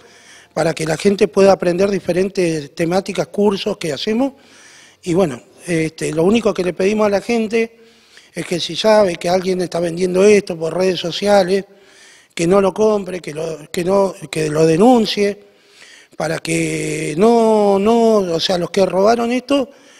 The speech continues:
no puedan obtener ningún tipo de ganancia con estos elementos que sa-, sustrajeron de acá.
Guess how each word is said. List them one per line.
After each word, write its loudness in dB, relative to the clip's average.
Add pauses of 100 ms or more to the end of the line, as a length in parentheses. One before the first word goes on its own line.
(180)
no 2
puedan 4
obtener 0
ningún 0
tipo 0
de 2
ganancia 0
con -4
estos -6 (180)
elementos -2
que -6
sa-, -8
sustrajeron -10
de -10
acá. -16